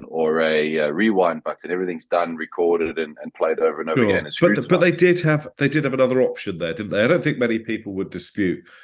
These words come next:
Speaker 1: Mm.
Speaker 2: that Johnny Bairstow is one of the six best batters in England. I don't
Speaker 1: Mm.
Speaker 2: think,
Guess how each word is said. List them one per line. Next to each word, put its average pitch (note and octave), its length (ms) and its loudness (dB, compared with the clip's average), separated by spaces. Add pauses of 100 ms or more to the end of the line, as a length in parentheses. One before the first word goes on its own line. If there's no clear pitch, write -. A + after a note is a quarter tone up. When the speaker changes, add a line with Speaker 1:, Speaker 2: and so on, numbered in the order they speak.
Speaker 1:
Mm. C#3+ 240 -2
Speaker 2:
that E2 100 -8
Johnny F2+ 260 0
Bairstow F#2 380 0
is F2+ 120 -4
one F#2+ 100 2
of F2 80 0
the E2 180 2
six - 300 -6
best - 240 -8
batters E2 340 -6
in D2+ 80 -6
England. D2+ 360 -6 (120)
I F2+ 60 -2
don't G#2 160 4
Speaker 1:
Mm. - 40 0
Speaker 2:
think, - 200 -8